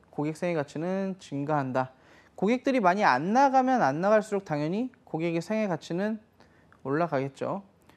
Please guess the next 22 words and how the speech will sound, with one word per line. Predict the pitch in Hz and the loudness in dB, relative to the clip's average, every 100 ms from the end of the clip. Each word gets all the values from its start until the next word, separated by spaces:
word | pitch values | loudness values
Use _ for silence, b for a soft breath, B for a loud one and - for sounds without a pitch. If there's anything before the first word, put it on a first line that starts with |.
| b - | b -6
반대로 | 147 170 190 | -2 2 2
고객들이 | 180 180 185 185 170 | 2 0 2 0 0
이탈을 | 151 - 185 185 180 | -2 0 2 2 2
많이 | 135 123 151 185 | 2 4 4 2
하면 | 196 190 165 | 2 2 2
많이 | 113 139 | 0 2
할수록 | 160 165 - 185 233 247 _ b b b b - | -2 -2 -2 2 2 2 _ b b b b -10
고객 | 151 165 170 | -6 -6 -4
생애 | 196 190 | -2 0
가치는 | 160 - 160 196 214 - _ | -2 -4 -6 -4 -6 -10 _
낮아집니다. | 131 139 147 139 120 113 - _ _ _ _ _ | -4 -2 -4 -4 -6 -8 -12 _ _ _ _ _
이것도 | - - - - 151 185 b b b - | -14 -14 -12 -10 -8 -8 b b b -8
관계적으로 | 131 147 165 160 151 147 | -6 -2 -2 0 -2 -2
기억을 | 143 131 139 | -4 -4 -4
해놓으시고요. | 165 165 135 139 170 196 - _ _ _ _ _ _ _ _ - | -4 -6 -8 -6 -4 -4 -8 _ _ _ _ _ _ _ _ -12
보통 | 160 170 143 | -4 -2 -2
문제들에서 | 139 165 190 196 170 143 135 180 135 - b b b b _ _ | -2 2 4 4 4 2 2 0 0 -6 b b b b _ _
이제 | 139 120 113 _ _ | -8 -6 -8 _ _
말장난하는 | 131 143 226 226 214 180 156 | 0 2 2 2 2 2 0
문제로 | 131 123 123 117 160 | -4 -6 -6 -6 -8
이런 | 165 135 123 | -8 -8 -8
것들이 | 120 127 185 | -6 -6 -6